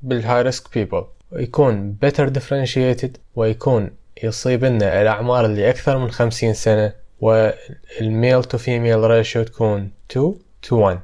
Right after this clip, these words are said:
الديفيوز تايب يكون عكس هذني، فيكون less common،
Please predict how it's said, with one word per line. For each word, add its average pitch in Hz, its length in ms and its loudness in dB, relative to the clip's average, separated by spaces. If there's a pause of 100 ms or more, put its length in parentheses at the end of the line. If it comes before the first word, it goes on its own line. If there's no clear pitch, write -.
(300)
الديفيوز 156 520 2
تايب 185 280 4
يكون 165 300 0
عكس 131 340 -4
هذني، 101 400 -6 (180)
فيكون 135 560 0
less 113 380 0
common، 127 400 -2